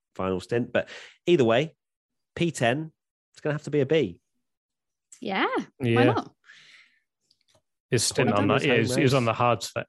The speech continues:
Speaker 3: ages,
Speaker 1: Yeah,
Speaker 3: and
Speaker 1: he
Speaker 3: just
Speaker 1: was.
Speaker 3: blocking <laughs> everyone.
Speaker 1: Yeah, but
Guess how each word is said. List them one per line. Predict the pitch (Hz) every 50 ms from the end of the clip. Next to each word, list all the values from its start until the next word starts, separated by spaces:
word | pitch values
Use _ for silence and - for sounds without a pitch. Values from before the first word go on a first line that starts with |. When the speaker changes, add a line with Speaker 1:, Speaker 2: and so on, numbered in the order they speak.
| _ _ _ -
Speaker 3:
ages, | 127 117 113 113 113 117 113 110 107 104 101 - - - - - 139 - - - _
Speaker 1:
Yeah, | - 110
Speaker 3:
and | 110
Speaker 1:
he | 104
Speaker 3:
just | - - 85
Speaker 1:
was. | 85
Speaker 3:
blocking | 151 143 135 127 - - - 123 107 104 101 -
<laughs> | -
everyone. | - 120 117 117 - - 123 120 - - - - - - _ 214 190 - - 277 - - - _ _ _ _ _ _ -
Speaker 1:
Yeah, | 87 98 120 127 110 - - -
but | - 113 101 - -